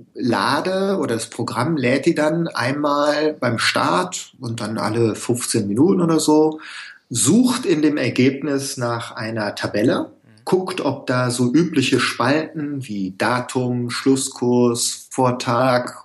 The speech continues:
und Volumen oder Umsatz drin ist und extrahiert dann die Werte und fügt die ins Programm ein.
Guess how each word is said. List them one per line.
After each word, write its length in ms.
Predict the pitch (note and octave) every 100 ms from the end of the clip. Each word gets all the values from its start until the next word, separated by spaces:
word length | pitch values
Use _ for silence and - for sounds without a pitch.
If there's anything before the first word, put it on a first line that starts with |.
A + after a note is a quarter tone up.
| _
und 640 | - B2 A#2 A2 - - -
Volumen 760 | B2+ A#2+ B2 D#3+ E3 C#3 C3+ A#2+
oder 220 | G#2 G2+
Umsatz 480 | E3 E3+ D#3 D3+ -
drin 200 | D3+ D3
ist 340 | D3 C3+ - - - - - -
und 160 | C#3
extrahiert 640 | B2 B2 - - A2+ A2+ A2+
dann 100 | G2+
die 160 | G#2
Werte 460 | G2+ G#2+ G#2+ - G#2
und 220 | - G2+
fügt 320 | - A#2+ A#2+
die 80 | A2+
ins 200 | G#2 -
Programm 380 | - - F2 F2
ein. 320 | E2 D#2+ -